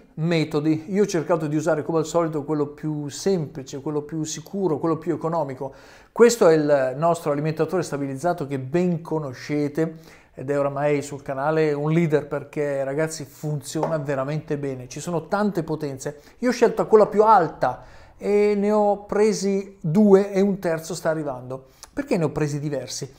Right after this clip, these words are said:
Perché quello di serie che dà l'azienda è cinquantotto volt, sapete che è tantissimo, ok? Anche se, eh, i B M S, eh, i Saiplo soprattutto, hanno dei limiti di carica, quindi arrestano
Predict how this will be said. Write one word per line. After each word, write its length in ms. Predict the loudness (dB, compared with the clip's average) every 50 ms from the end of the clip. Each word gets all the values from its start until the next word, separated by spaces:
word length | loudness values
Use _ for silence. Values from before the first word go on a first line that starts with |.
| _ _ _
Perché 260 | -6 0 0 0 2
quello 200 | 4 4 4 4
di 120 | 4 0
serie 340 | 0 0 6 6 6 6 6
che 120 | 2 0
dà 120 | 2 2 2
l'azienda 600 | 2 0 -2 -2 -2 -2 0 0 2 0 0 0
è 140 | 0 -2 -4
cinquantotto 800 | -4 -4 -4 -4 -2 -2 -2 -4 0 2 2 2 2 2 0 0
volt, 360 | 0 0 -2 -4 -6 -8 -10
sapete 400 | -8 -8 -8 -6 -4 -6 -4 -4
che 200 | -4 -2 -2 -2
è 120 | -4 -2
tantissimo, 920 | -4 -4 -4 -6 -8 -8 -6 -4 -4 -4 -4 -6 -6 -6 -8 -10 -10 -12 -20 -20 _ _ -4 -2
ok? 460 | -2 2 4 4 4 4 2 0 -2 -6 -14 -20 -20 -20 -20 -2
Anche 420 | 2 2 2 2 2 0 -2 -4
se, 720 | -4 -2 0 2 4 4 4 2 2 0 0 -2 -2 -2 -4
eh, 20 |
i 60 | -6
B 120 | -4 -4 -4
M 280 | -4 -2 0 0 0
S, 240 | 0 -2 -4 -2 0
eh, 480 | 0 0 0 0 -4 -8 -8 -8 -8 -8
i 60 | -6
Saiplo 420 | -4 0 2 2 2 2 2 -2 -4
soprattutto, 560 | -4 -4 -4 -4 -4 -4 -4 -6 -4 -4 -4
hanno 120 | -4 -2
dei 220 | 0 0 2 2 2
limiti 380 | 0 0 0 0 0 0 -2
di 100 | -2 -2
carica, 360 | -4 -4 -6 -6 -6 -8 -8
quindi 200 | -8 -6 -4 -2 -2
arrestano 720 | -2 -2 -2 -4 -4 -4 -6 -8 -8 -6 -4 -4 -4